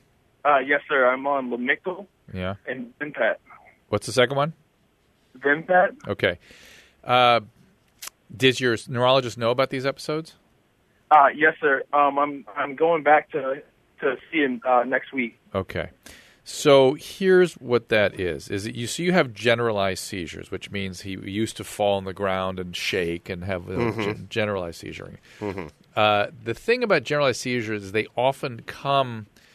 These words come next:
Speaker 2: from some local focus, uh, in the brain, some w-, in some little s-, piece that if it were just to be firing off, you'd have some funny smell or vision or maybe some
Speaker 3: Mm-hmm.
Speaker 2: repetitive movements.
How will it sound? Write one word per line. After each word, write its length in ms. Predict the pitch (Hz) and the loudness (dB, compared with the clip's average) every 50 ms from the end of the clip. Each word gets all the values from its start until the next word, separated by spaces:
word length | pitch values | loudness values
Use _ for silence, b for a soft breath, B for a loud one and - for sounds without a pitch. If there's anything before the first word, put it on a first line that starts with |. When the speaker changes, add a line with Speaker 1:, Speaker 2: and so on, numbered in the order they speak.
| b b b b b b | b b b b b b
Speaker 2:
from 280 | - - 127 117 113 104 | -4 0 0 0 0 -2
some 380 | - - - 135 123 120 120 | -6 0 2 2 2 2 0
local 460 | 117 107 107 113 117 110 - - 107 90 | -4 2 6 6 6 6 4 -2 -4 -4
focus, 840 | - - - 123 123 123 117 - - 78 - - - - - - - _ _ _ - _ _ _ _ | -6 -2 4 4 6 6 4 2 -4 -8 -6 -6 -8 -10 -10 -10 -16 _ _ _ -20 _ _ _ _
uh, 160 | 101 95 92 92 | -8 -8 -8 -8
in 120 | - 95 95 | -8 -8 -8
the 80 | 95 | -8
brain, 380 | 87 98 101 104 92 73 - - | -4 0 0 0 0 -2 -6 -8
some 320 | - 107 101 101 101 92 | -6 -6 -6 -6 -6 -10
w-, 200 | 87 98 101 - | -8 -10 -10 -8
in 220 | - 110 104 98 95 | -6 -6 -6 -6 -6
some 160 | - 104 107 | -10 -10 -8
little 140 | 101 92 87 | -8 -8 -8
s-, 200 | - - - - - _ _ - | -8 -10 -10 -12 -12 _ _ -16
piece 500 | - - 147 131 90 76 - - - b b b b b b b b b _ | -10 -6 -6 -6 -6 -6 -8 -10 -10 b b b b b b b b b _
that 380 | - 110 98 117 110 107 107 - _ _ _ | -16 -6 -2 0 2 2 0 -2 _ _ _
if 380 | - 156 165 160 - - - - - _ | 4 4 4 4 4 -2 -12 -18 -8 _
it 260 | 135 143 170 - - | 0 0 0 0 -2
were 140 | 131 123 107 | -2 -2 -2
just 240 | - 110 107 - | -2 -6 -8 -6
to 80 | - 117 | -8 -8
be 100 | 98 101 | -10 -10
firing 440 | 92 - - 110 104 101 98 98 95 | -8 -2 -2 0 0 0 -2 -4 -4
off, 260 | 95 92 90 - - | -6 -6 -6 -8 -10
you'd 80 | 104 - | -12 -8
have 240 | - 104 101 98 | -4 -4 -4 -4
some 220 | - - 101 95 87 | -4 -8 -10 -10 -10
funny 400 | - - - 101 95 90 87 85 | -16 -10 -8 -8 -6 -6 -10 -10
smell 680 | - - - - 147 147 147 135 127 120 117 113 107 | -10 -12 -12 -6 -2 -2 0 0 0 0 -2 -2 -2
or 140 | - 80 85 | -4 -6 -8
vision 680 | 85 90 95 123 135 127 101 117 120 110 107 104 101 | -8 -2 2 4 4 4 4 0 -2 -4 -4 -4 -6
or 140 | 92 - 92 | -8 -12 -10
maybe 240 | 90 98 98 110 98 | -8 -6 -6 -6 -6
some 140 | 101 113 107 | -6 -6 -6
Speaker 3:
Mm-hmm. 80 | 92 | -6
Speaker 2:
repetitive 460 | 92 90 - - 107 104 95 95 85 95 | -6 -8 -4 -4 -4 -2 -2 -4 -6 -4
movements. 480 | 107 123 127 120 117 117 110 101 - | 0 0 0 0 0 -4 -6 -6 -8